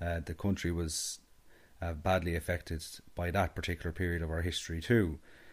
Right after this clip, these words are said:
And look, the, the, the glaring obvious one is, is you go back fifty years from that and it was the famine, and prior to that it was the penal laws. Uh, rule,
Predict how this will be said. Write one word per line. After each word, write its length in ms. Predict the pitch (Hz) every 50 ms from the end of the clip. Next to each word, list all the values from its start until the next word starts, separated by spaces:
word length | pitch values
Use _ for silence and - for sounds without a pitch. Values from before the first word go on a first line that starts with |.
| - _ -
And 300 | 95 92 92 90 87 - - - - - - - - -
look, 240 | - 85 - - -
the, 320 | 92 87 - - 92 - - _ -
the, 180 | 92 90 85 -
the 100 | - 92
glaring 360 | - 110 107 110 107 101 101
obvious 420 | 101 107 110 113 117 113 107 -
one 220 | - 98 101 98 95
is, 180 | 92 85 -
is 380 | - 95 98 87 80 - - -
you 120 | 78 85
go 120 | 80 - 90
back 180 | 92 95 90
fifty 320 | - - 113 101 - - 98
years 240 | 95 95 92 87 -
from 120 | 92 90
that 140 | 95 101 -
and 80 | -
it 60 | 85 82
was 120 | 82 -
the 60 | 85
famine, 440 | - - 113 110 110 110 110 110 101
and 120 | 80 80
prior 240 | - - 107 107 104
to 120 | 95 95 92
that 200 | 95 95 90 76
it 80 | 87
was 180 | 85 82 - -
the 120 | - -
penal 320 | - 107 120 120 113 110 104
laws. 480 | 101 101 101 98 95 95 - - - - _ - - - - - - - - -
Uh, 360 | 85 85 85 85 82 82 80 - - - - - - - - - - - -
rule, 360 | 101 104 104 104 101 95 90